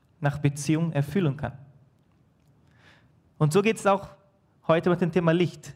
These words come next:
Licht ist auch eine Sehnsucht. Wir sehnen uns alle nach Licht. Es gibt keiner, der für immer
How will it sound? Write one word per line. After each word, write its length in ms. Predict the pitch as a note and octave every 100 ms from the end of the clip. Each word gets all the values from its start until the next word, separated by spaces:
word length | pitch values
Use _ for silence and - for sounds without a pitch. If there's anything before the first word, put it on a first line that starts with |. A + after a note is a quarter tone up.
| _
Licht 280 | F3 A3 F#3
ist 160 | F#3
auch 220 | F#3 G3
eine 240 | - F#3 F#3+
Sehnsucht. 840 | D3 G#3+ A3+ C3+ A#2 - - - - _ _
Wir 160 | C#3+ C#3+
sehnen 360 | D3 G3+ G3
uns 360 | F3+ E3+ - - _ _
alle 380 | D3+ D#3 D3+ D3+
nach 200 | C3+ -
Licht. 380 | D#3 D3 - - - _ _ _ _ _
Es 100 | -
gibt 160 | D3 -
keiner, 300 | E3+ F3 D#3
der 160 | D#3+
für 140 | D3+ -
immer 460 | E3 F#3 F#3 F3